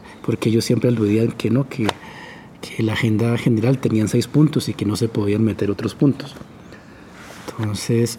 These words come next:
eh, logramos acordar para meter en el sexto punto, que es el tema, pues, de, de implementación de los acuerdos. Eso es en el, en el punto seis, por eso hace parte del seis punto dos el, el capítulo étnico.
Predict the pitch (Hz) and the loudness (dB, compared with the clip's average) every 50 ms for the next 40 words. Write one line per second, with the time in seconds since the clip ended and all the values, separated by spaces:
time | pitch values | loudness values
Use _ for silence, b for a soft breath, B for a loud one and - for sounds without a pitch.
0 | - 123 110 104 101 98 95 95 95 - - - - - - - - - 131 131 | -2 0 0 0 0 -2 -2 -4 -6 -10 -12 -18 -20 -20 -20 -10 -2 0 2 4
1 | 120 120 123 120 123 110 123 120 - 139 120 120 117 113 - 120 107 107 107 101 | 4 4 4 4 4 2 2 2 2 2 2 2 0 0 0 0 0 0 0 -2
2 | 92 - 107 110 113 104 101 - 107 - - - 107 - - 120 107 - 120 107 | -2 -2 0 0 2 0 0 -2 -6 -4 -2 -2 -2 0 0 0 0 0 -2 -4
3 | - 104 98 - 104 101 - - 117 104 101 101 104 104 - 110 104 101 104 92 | -2 -4 -4 -2 -2 -4 -2 0 0 0 0 0 -2 -2 0 0 0 0 -2 -4
4 | - - - 110 101 - - 104 104 101 95 - - - - 127 113 - - - | -6 -6 -4 -4 -4 -2 -2 -2 -2 -2 -4 -4 -4 -2 -2 -2 -2 -4 -6 -16
5 | B B B B B B B B B B B B B - 123 110 107 - - - | B B B B B B B B B B B B B -4 -2 -2 -2 -2 -6 -4
6 | - - 123 110 104 - - - - - - - - - - - B B B B | -2 0 0 0 -2 -6 -10 -14 -20 -20 -20 -20 -20 -20 -20 -20 B B B B
7 | B B B B B B B B B - - - 107 101 - - 110 104 101 95 | B B B B B B B B B -12 -8 -6 -4 -4 -2 -2 -2 -2 -2 -2
8 | 98 - - 107 101 - - 110 101 - - 90 - 135 117 98 - - - - | -6 -6 -4 -4 -4 -4 -2 -4 -2 -2 -2 -2 0 0 -2 -2 -4 -8 -14 -20
9 | - - - 117 107 104 - 113 101 - 107 - - 107 104 104 - 107 98 - | -12 -8 -6 -6 -4 -4 -2 -2 -2 -2 -2 -2 -2 -2 -2 0 -2 -2 -2 -2
10 | - 104 101 - - 113 104 95 - - 101 98 98 - - 117 101 101 98 95 | -4 -6 -6 -4 -4 -2 -2 -2 -2 -4 -4 -4 -4 -4 -4 -4 -4 -4 -6 -8
11 | - - - - - - 104 101 - 107 101 - - 98 98 101 110 110 98 87 | -12 -16 -18 -16 -10 -6 -6 -6 -4 -4 -6 -4 -4 -4 -2 -2 -2 -2 -2 -4
12 | - - - | -8 -12 -18